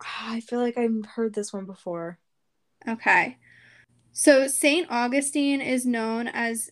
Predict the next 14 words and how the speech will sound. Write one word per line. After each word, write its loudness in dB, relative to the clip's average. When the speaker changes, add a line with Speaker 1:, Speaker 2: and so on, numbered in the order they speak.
Speaker 2:
the -4
quote-unquote -2
oldest 0
city 0
in -2
the -4
United -4
States. -4
It 4
was -2
founded 2
in -4
fifteen -4
sixty-five, -4